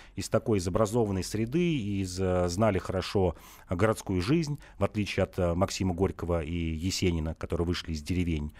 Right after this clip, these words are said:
Вот деревенского жителя, простого человека, а у Ам-, Америка вызывала восторг.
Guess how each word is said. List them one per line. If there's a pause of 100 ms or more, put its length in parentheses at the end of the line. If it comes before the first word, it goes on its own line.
Вот
деревенского (400)
жителя,
простого
человека, (340)
а
у
Ам-,
Америка
вызывала
восторг.